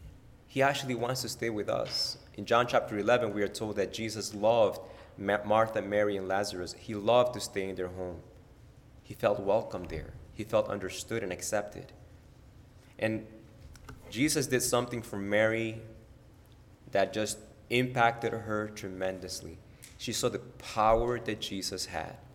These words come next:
two ways. She saw and heard Jesus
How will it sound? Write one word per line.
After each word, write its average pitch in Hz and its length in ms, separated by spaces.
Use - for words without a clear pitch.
two 120 200
ways. - 540
She - 140
saw 131 680
and 101 120
heard 113 280
Jesus 123 600